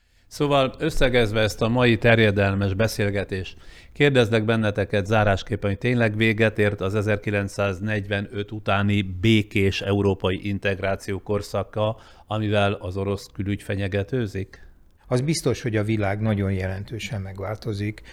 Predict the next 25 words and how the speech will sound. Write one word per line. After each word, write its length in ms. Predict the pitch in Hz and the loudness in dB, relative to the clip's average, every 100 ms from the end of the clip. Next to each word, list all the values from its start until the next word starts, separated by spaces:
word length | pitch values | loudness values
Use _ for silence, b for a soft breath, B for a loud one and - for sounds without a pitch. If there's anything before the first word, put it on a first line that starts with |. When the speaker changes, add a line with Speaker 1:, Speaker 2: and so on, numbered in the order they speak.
| B | B
Speaker 2:
akárhogy 480 | - 113 113 87 101 | 0 2 2 0 -2
is 140 | 95 - | -4 -4
fejeződjék 640 | 107 98 95 95 101 98 | -2 0 -2 -4 -4 -4
be, 180 | 98 98 | -4 -6
és 160 | 92 113 | -6 -8
akármeddig 580 | 98 110 101 101 104 | -4 -2 -2 -2 -4
is 140 | 104 - | -6 -4
tartson 360 | 107 104 117 | -4 -4 -2
ez 100 | 104 | 0
a 120 | 101 101 | 0 0
háború. 500 | 117 110 110 117 113 B B | 0 2 2 2 0 B B
Ez 140 | 120 123 | 2 4
a 60 | |
világ 320 | 131 131 120 | 6 6 6
mássá 480 | 110 113 104 - 92 | 6 4 4 0 0
válik 480 | 92 92 98 98 - | -2 -4 -6 -8 -8
azt 200 | 113 - | -10 -6
követően, 600 | - 101 98 - 101 104 | -4 -4 -4 -4 -2 0
hogy 140 | 95 | -2
túllépünk, 580 | - 107 98 98 - 104 | 0 0 2 0 -2 -4
vagy 140 | 101 90 | -6 -2
túlléphetünk 720 | 110 101 98 110 104 107 107 | 0 0 0 -4 -4 -4 -4
ezen 240 | 107 107 | -4 -4
a 100 | 107 | -2
konfliktuson, 760 | 135 117 - 113 123 - 127 | -2 -2 -4 -6 -4 0 0